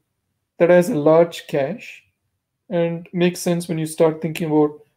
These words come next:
a company like Intel, correct? Because they are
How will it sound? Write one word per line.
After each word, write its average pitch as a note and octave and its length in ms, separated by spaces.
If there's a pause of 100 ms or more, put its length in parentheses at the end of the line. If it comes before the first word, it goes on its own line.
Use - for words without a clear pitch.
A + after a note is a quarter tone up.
a D#3+ 100
company D3+ 420
like C#3 300
Intel, D#3 400 (300)
correct? E3 340 (720)
Because E3+ 340
they D#3+ 280
are F3 300